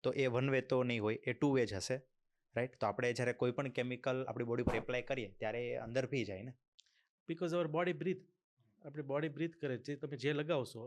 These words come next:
Speaker 2: હવે તમે શરીરનો બનેલી વસ્તુ લગાવશો કે જે સ-, આપણે શરીર હજમ કરી શકે, તો એ બોડી સારી રીતે હજમ કરશે.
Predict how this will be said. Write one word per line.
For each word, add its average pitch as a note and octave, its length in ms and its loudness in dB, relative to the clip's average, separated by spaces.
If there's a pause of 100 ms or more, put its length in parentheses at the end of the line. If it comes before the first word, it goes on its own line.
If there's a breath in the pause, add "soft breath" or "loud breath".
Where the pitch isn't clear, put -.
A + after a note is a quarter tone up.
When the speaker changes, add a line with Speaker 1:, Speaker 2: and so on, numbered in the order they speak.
Speaker 2:
હવે D3 180 -6 (460 soft breath)
તમે D#3 220 -2
શરીરનો E3+ 540 0
બનેલી D#3+ 420 0
વસ્તુ D#3+ 340 -4
લગાવશો E3 560 0 (360)
કે C#3+ 100 -6
જે D3 140 -2
સ-, D3 180 -6
આપણે D3 280 -4
શરીર D#3 440 -2
હજમ C#3+ 260 2
કરી D#3+ 220 2
શકે, A#2+ 320 -6 (440)
તો E3 80 0
એ E3 60 4
બોડી E3+ 500 2
સારી G3 280 2
રીતે F#3+ 140 2
હજમ C3 240 0
કરશે. B2 360 -8